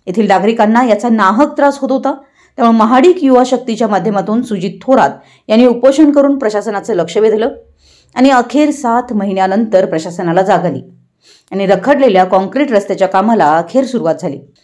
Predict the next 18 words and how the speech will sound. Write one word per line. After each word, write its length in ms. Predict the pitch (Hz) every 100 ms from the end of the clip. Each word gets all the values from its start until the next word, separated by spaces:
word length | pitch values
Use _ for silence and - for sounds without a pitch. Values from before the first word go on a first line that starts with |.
| _ _
यावेळी 200 | 220 240
आमच्या 260 | 254 247 277
प्रतिनिधींना 500 | 262 254 254 254 269
माहिती 300 | 254 226 247
देताना 340 | 240 240 254
युवा 300 | 262 233 285 339
शक्तीचे 500 | 294 277 240 233 254
सुजित 300 | 247 196 226 -
थोरात 220 | 226 220 220
म्हणाले, 340 | 226 254 302 302 _ _ _ _ _
आम्ही 180 | 220 269
गेले 160 | 277
महिनाभर 560 | 285 262 254 294 294 311
स-, 120 | 302
रखडलेल्या 600 | 247 220 214 262 262 262
कामासाठी 440 | 254 214 208 226 226
आंदोलन 360 | 202 196 202
केलं 200 | 214 220